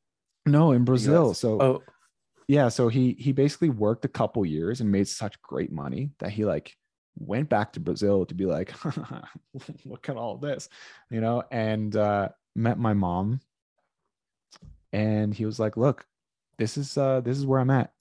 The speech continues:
Speaker 1: You're either coming with, or you can stay here and marry that guy, I guess, whoever you're with." And my mom chose him, you know?
Speaker 2: Wow.
Speaker 1: And that's how they, yeah, they ended up here.
Speaker 2: That's interesting.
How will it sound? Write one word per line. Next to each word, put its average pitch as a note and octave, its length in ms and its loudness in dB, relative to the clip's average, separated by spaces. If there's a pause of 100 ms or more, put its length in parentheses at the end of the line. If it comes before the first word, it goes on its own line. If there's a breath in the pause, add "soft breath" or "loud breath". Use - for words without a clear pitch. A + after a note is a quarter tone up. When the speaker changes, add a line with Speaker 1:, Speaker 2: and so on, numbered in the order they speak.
Speaker 1:
You're A2 180 -2
either A2 180 0
coming A#2+ 360 -6
with, C#3 420 -2 (160)
or G#2 120 -6
you G#2+ 160 -2
can G#2 120 -2
stay G2+ 280 -2
here G2+ 180 -2
and G#2 200 -10 (380)
marry F#2+ 300 -6
that E2+ 220 -6
guy, C#2+ 240 -10
I - 20 -12
guess, D2+ 260 -14
whoever - 320 -14
you're D2+ 180 -14
with." F#2 360 -14
And G2 320 -8 (800 soft breath)
my G#2+ 80 -4
mom A2 260 0
chose A#2 240 0
him, C#3+ 220 0 (160)
you G2+ 140 -2
know? G2 180 -2
Speaker 2:
Wow. G#2 240 -8 (420)
Speaker 1:
And G#2 100 -6
that's G2 140 -6
how A2+ 80 -6
they, A2 440 0
yeah, A#2 240 -4
they F#2+ 120 -4
ended G2+ 200 -4
up - 140 -8
here. - 240 -8 (1040)
Speaker 2:
That's A2 240 -2
interesting. A#2 500 -8